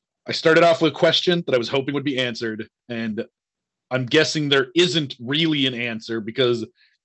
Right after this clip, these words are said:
they just have the data, not necessarily the reasoning. But I really <laughs> want to know what the justification would be for aliens telling us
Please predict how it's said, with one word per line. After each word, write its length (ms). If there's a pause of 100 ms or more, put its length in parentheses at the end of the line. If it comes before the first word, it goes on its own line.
they 140
just 360
have 360
the 80
data, 500
not 280
necessarily 520
the 140
reasoning. 560 (640)
But 140
I 160
really 320
<laughs> 100
want 380
to 120
know 320
what 220
the 60
justification 920
would 160
be 200
for 300
aliens 560
telling 400
us 240